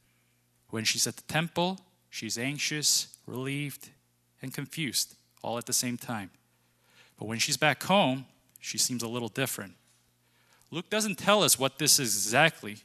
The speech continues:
but only that his mother treasured all these things in her heart.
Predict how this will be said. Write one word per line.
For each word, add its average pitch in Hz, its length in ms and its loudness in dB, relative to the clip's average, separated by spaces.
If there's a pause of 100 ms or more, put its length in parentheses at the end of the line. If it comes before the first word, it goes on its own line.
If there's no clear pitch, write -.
(180)
but 107 100 -6
only 135 280 -2
that 131 360 0 (600)
his - 240 -2
mother 127 540 0 (760)
treasured 117 480 -2 (180)
all 165 220 4
these 165 240 4
things 107 640 -2 (360)
in 104 100 -14
her 104 120 -10
heart. 151 380 -6